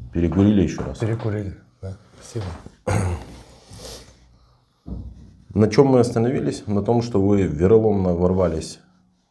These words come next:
Speaker 1: Открытое полномасштабное вторжение произошло.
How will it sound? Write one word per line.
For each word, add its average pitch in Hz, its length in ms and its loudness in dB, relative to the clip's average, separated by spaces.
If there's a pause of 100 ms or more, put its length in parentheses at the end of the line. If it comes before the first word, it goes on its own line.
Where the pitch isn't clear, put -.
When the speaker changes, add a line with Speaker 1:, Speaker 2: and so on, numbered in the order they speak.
(140)
Speaker 1:
Открытое 92 600 0
полномасштабное 82 840 -4
вторжение - 600 -8 (360)
произошло. 71 580 -10